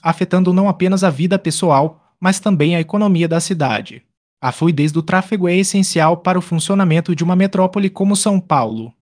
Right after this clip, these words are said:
Impactos no tráfego e consequências: congestionamentos,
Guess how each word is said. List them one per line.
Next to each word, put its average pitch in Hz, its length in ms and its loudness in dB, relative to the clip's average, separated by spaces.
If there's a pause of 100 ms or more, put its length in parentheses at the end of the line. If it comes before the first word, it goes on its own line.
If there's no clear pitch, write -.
(220)
Impactos 202 500 -2
no 175 120 -4
tráfego 185 520 -4
e 185 120 -4
consequências: 185 800 -6
congestionamentos, 180 1040 -4